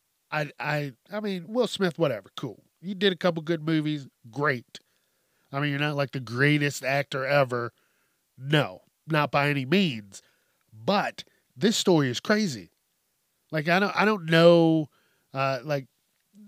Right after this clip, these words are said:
th-, this is more rumor, but the way things have been, you know, playing out, I could definitely see this be-, being a high possibility.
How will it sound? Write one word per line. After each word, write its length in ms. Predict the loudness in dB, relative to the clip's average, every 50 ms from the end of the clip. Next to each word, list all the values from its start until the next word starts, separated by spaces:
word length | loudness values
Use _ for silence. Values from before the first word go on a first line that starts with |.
| -14 -8 -6
th-, 180 | -6 -6 -6 -6
this 240 | -4 -2 -2 -2 0
is 260 | -2 -4 -4 -6 -8
more 520 | -8 -2 2 4 4 6 6 6 4 4 2
rumor, 720 | 0 0 4 6 8 8 8 8 6 4 2 2 0 -4 _ _ _ _ _ _ _ _ _ _ _ _ _ _ _ _ _
but 800 | -20 -16 -4 0 4 4 6 4 4 2 -2 -8 -12 -12 -12 -14 _ _ _ _ _ _ _ _ _ _ _ _ _ _ -10
the 200 | -4 -2 -2 -2
way 360 | 0 0 0 2 4 4 4
things 440 | 4 2 2 4 4 2 0 -2 -2
have 140 | -2 0 2
been, 400 | 4 4 4 2 0 -4 -8 -8 -2
you 160 | 2 2 2
know, 120 | 2 2 -2
playing 680 | -4 -4 0 2 4 4 6 4 4 2 2 0 0
out, 480 | 0 0 0 0 -2 -4 -6 -8 -14 -16 _ _ _ _ _ _ _ _ -6
I 120 | -6 -4
could 260 | -4 -4 -6 -4 0
definitely 640 | 4 6 6 6 4 2 -2 -2 -2 -2 -2 -2 -2
see 260 | -4 -4 -6 -6 -4
this 240 | -4 -4 -6 -6 -4
be-, 480 | 0 2 2 4 2 2 -2 -4 -6 -12 _ _ _ _ _ -4 2
being 580 | 4 4 4 4 4 2 2 0 -2 -6 -10 -12 _ _ _ _ -12
a 340 | -8 -6 -6 -6 -6 -8 -10 _ _ _
high 420 | -16 -10 -6 -2 0 2 4 4 4
possibility. 920 | 2 2 0 -2 -4 -4 -4 -2 2 4 4 4 4 0 -4 -8 -14 -20